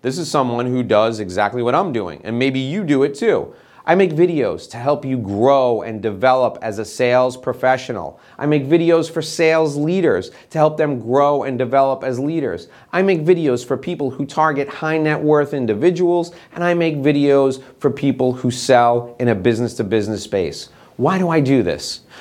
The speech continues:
Because I want you to invite me in to help you sell in one of these environments.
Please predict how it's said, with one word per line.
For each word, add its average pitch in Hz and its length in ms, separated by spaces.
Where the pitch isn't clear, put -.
Because 135 200
I 160 120
want 165 300
you 147 160
to 156 140
invite 139 340
me 143 240
in 131 240
to 143 100
help 151 240
you 147 640
sell 135 640
in 147 140
one 165 160
of 156 120
these 156 200
environments. 156 680